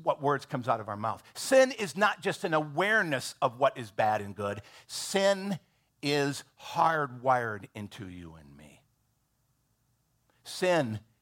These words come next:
is an infection.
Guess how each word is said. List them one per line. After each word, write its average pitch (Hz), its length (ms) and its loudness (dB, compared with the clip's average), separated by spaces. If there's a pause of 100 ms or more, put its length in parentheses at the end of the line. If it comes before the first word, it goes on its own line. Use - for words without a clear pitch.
(1080)
is 156 360 -2 (460)
an 135 80 -2
infection. 123 760 -4